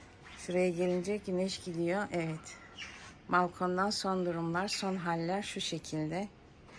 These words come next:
Bunları yalnız ben biraz sonra yine camın önüne geçireceğim. Sırf çekmek için oradan çekim yapamıyorum çünkü. Bakın or-, bakın orada bir tane yaprak düşmüş. Hatta orada da baby vermiş.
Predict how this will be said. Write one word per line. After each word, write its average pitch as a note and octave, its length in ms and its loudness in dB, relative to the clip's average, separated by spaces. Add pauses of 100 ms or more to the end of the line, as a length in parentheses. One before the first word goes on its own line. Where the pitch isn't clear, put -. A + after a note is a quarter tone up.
(520)
Bunları G#3 280 6
yalnız G3+ 480 4
ben A#3+ 220 8
biraz A3 240 4
sonra G3+ 220 0
yine G3+ 300 0
camın G3 300 0
önüne F#3+ 280 2
geçireceğim. F3+ 720 -2 (840)
Sırf - 300 -4
çekmek G3 400 0
için - 180 -2
oradan G3 300 2
çekim G3 300 -4
yapamıyorum F#3+ 600 0
çünkü. F#3+ 500 -4 (840)
Bakın A3 240 0
or-, G#3+ 200 6 (3500)
bakın G#3+ 280 0
orada G3+ 320 4
bir G3+ 60 -2
tane G#3+ 300 4
yaprak G#3+ 540 4
düşmüş. F#3+ 420 -2
Hatta F#3+ 400 2
orada F#3+ 260 0
da G#3 120 2
baby F#3+ 420 2
vermiş. E3+ 640 0